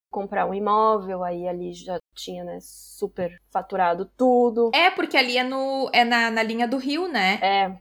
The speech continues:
Speaker 2: Porque tudo que vai de, de Lisboa a Cascais,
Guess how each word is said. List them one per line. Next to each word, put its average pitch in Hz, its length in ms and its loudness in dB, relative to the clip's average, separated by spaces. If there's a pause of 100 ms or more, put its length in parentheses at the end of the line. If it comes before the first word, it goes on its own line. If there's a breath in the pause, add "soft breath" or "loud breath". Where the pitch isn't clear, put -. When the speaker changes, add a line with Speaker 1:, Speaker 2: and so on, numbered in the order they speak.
(120)
Speaker 2:
Porque 262 220 -2
tudo 302 260 0
que 453 120 0
vai 311 240 6
de, 254 260 -2
de 214 160 -2
Lisboa 226 460 -2
a - 20 -4
Cascais, 220 960 0